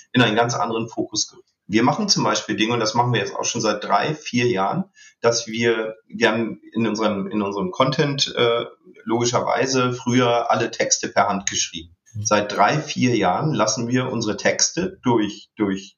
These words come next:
Speaker 1: eine K I schreiben, also unsere Artikelbeschreibung durch eine K I schreiben und, äh, stellen fest, dass die nicht schlechter,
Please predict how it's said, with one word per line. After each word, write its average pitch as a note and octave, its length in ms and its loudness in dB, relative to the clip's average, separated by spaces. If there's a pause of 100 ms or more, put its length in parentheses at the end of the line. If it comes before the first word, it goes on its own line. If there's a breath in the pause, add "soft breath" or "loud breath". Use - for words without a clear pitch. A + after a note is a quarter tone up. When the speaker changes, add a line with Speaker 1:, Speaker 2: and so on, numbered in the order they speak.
Speaker 1:
eine G#2 120 0
K - 220 0
I F3 160 2
schreiben, - 400 0
also G2 220 0
unsere F#2+ 240 0
Artikelbeschreibung - 880 -2
durch G#2 160 -4
eine G#2 100 -8
K - 240 0
I F3 60 2
schreiben A#2+ 560 -2 (400 loud breath)
und, G#2+ 340 2
äh, G#2 300 0
stellen G#2+ 320 0
fest, - 320 0
dass - 140 -2
die G#2+ 140 0
nicht A#2 300 -2
schlechter, B2+ 600 0